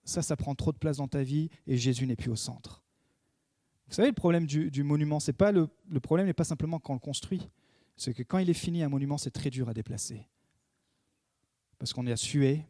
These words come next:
parce qu'on y a mis du temps, et le, et le, et le déplacer, c'est, c'est certainement,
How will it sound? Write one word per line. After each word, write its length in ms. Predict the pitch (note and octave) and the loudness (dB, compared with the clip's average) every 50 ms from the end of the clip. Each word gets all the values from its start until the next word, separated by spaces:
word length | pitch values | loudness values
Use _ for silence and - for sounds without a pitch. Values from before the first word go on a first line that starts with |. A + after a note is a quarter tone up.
| _ | _
parce 120 | - D3 - | -10 -10 -8
qu'on 140 | - C3 B2 | -4 -4 -2
y 40 | |
a 60 | A#2+ A#2+ | -2 0
mis 120 | C3 B2+ | -2 -2
du 120 | B2+ C3+ | -2 -4
temps, 360 | - - C#3 C3 C#3+ D#3 D#3 - _ _ | -2 0 0 0 0 -2 -6 -12 _ _
et 140 | - C3 A#2+ | -4 -2 0
le, 140 | A2+ A#2+ A#2 A2+ D3+ - F3 | 0 0 0 0 0 0 2
et 80 | B2+ | 2
le, 240 | A#2+ A#2+ B2+ - - | 4 4 2 2 2
et 60 | C3 | 2
le 100 | A#2+ B2 | 2 2
déplacer, 480 | A#2 C#3+ C#3 - D3 C#3 - - D#3 D#3+ | 4 2 2 4 2 2 2 2 0 0
c'est, 300 | - - C3 - - - - - - - | 0 -2 -4 -6 -6 -8 -8 -8 -8 -8
c'est 340 | C#3+ - - C#3 C3 C#3+ - | -8 -6 -4 -2 -2 -2 -4
certainement, 600 | - - D#3 - - D#3+ D3 D3 D3 D3+ E3 E3+ | -4 -6 -6 -4 -4 -4 -2 0 0 0 0 -2